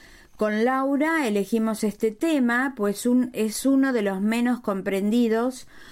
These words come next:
por las personas que no tienen formación astrológica. Por otra parte, como ustedes saben, insisto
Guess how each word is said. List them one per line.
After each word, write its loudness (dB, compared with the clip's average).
por 0
las 0
personas -2
que -4
no -2
tienen 0
formación -4
astrológica. -4
Por 0
otra 0
parte, -2
como -4
ustedes 0
saben, 0
insisto 0